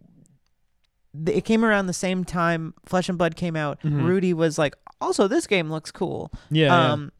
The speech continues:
Speaker 2: I think it had a little more hype behind
Speaker 1: and
Speaker 2: it.
Speaker 1: when I say Rudy, I mean Alpha Investments YouTube channel.
Speaker 2: Mm-hmm.
Speaker 1: Uh, he's, he's a guy named Rudy who is mostly about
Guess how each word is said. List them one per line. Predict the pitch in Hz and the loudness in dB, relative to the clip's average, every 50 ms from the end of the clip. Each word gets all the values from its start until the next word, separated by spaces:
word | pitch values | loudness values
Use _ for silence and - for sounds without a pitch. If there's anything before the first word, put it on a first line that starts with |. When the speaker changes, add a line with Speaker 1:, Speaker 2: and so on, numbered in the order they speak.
| _ _ _ _ _ _ - - | _ _ _ _ _ _ -6 -2
Speaker 2:
I | 147 | 0
think | 208 240 | 2 2
it | 233 | 4
had | 254 233 | 4 4
a | 214 | 4
little | 202 175 151 | 2 2 2
more | 139 139 143 135 117 | 4 4 4 4 2
hype | 127 135 127 151 | 0 -2 -4 -2
behind | 156 156 170 160 | -2 0 2 2
Speaker 1:
and | 151 147 | 2 4
Speaker 2:
it. | |
Speaker 1:
when | 175 180 175 | 4 4 2
I | 175 | 2
say | - 196 185 | 0 0 0
Rudy, | 160 170 170 160 160 | 0 0 0 0 0
I | 160 | 0
mean | 156 143 - | 0 0 -2
Alpha | 147 151 143 151 | -2 -2 -2 -4
Investments | 151 151 143 151 151 - 160 139 143 - | -4 -2 -2 -2 -2 -2 -4 -6 -4 -4
YouTube | 147 143 - 147 135 - | -4 -4 -4 -6 -8 -8
channel. | - 151 135 135 135 135 139 - | -8 -8 -6 -8 -8 -10 -8 -6
Speaker 2:
Mm-hmm. | 151 139 135 117 110 110 - - | -4 -4 -4 -4 -6 -8 -10 -8
Speaker 1:
Uh, | 151 147 131 123 | -6 -4 -4 -4
he's, | 147 135 156 151 - - | -6 -6 -8 -8 -8 -6
he's | 156 160 175 143 | -4 -2 -2 -2
a | 156 147 | -2 -2
guy | 151 143 143 | -2 -2 -4
named | 139 143 147 151 151 147 | -4 -6 -6 -6 -2 0
Rudy | 160 170 165 151 156 156 156 | 2 2 4 2 2 0 0
who | 156 156 147 | 0 0 -2
is | 147 143 - | -2 -2 0
mostly | 156 156 147 - - 147 | 0 0 0 0 -2 -4
about | 147 143 156 143 139 135 - | -2 0 2 2 2 0 -2